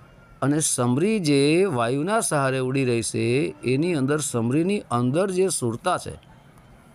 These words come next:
એને હમરૂપી સુરતા સમજો. આ જ રીતે સમજવાનું છે, કારણ કે સમરી નથી ધરતી માથે, નથી આસમાન માથે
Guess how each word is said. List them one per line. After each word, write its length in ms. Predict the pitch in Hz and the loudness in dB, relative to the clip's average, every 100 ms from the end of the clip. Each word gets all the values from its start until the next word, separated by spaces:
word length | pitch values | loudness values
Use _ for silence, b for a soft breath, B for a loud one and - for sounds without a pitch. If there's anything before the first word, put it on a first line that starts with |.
| - - | -8 -4
એને 180 | 127 | -2
હમરૂપી 520 | 113 110 147 131 120 104 | 0 0 0 -2 -2 -2
સુરતા 300 | 104 95 92 - | -4 -4 -8 -8
સમજો. 260 | 85 85 - - - - - - - - - - - - - - - - - - | -12 -12 -16 -20 -20 -20 -20 -20 -20 -20 -20 -20 -20 -20 -20 -20 -20 -20 -20 -6
આ 140 | 131 160 | -2 0
જ 20 | 147 | 0
રીતે 200 | 123 131 | -2 -2
સમજવાનું 580 | 131 113 107 95 95 92 | -2 -2 -2 -4 -4 -6
છે, 160 | 90 95 90 | -8 -10 -6
કારણ 180 | 131 135 | -4 -2
કે 60 | 160 151 - | -2 -2 -2
સમરી 280 | 123 147 196 | 0 0 0
નથી 260 | 175 175 143 | 0 0 0
ધરતી 280 | 120 113 180 190 | 0 0 0 0
માથે, 220 | 180 208 214 B B B - | 0 0 -2 B B B -2
નથી 340 | 127 123 185 - - 165 | -2 0 -2 -4 -4 -4
આસમાન 340 | 160 135 104 95 | -2 -2 -2 -4
માથે 220 | 90 | -8